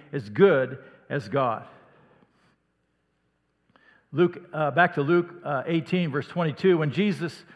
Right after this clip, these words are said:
heard this, he said to him, "You still lack one thing." After he heard him say, "I've kept all the commandments.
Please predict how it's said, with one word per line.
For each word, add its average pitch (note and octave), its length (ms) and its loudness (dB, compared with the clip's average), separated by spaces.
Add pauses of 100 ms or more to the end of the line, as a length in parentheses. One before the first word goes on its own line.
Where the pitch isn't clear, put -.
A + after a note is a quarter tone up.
(200)
heard G#3 360 4
this, D3 320 0
he E3 120 -2
said F#3 300 2
to E3 100 0
him, D3 340 0 (380)
"You D#3+ 140 -4
still F#3 240 0
lack D3+ 220 2
one D#3 200 -4
thing." D3 220 -4
After F#3+ 260 2
he F3 80 2
heard E3+ 240 0
him E3 120 0
say, E3 200 -2
"I've C#3+ 180 0
kept E3 240 -4
all C#3+ 140 2
the B2 80 -8
commandments. C3+ 600 -6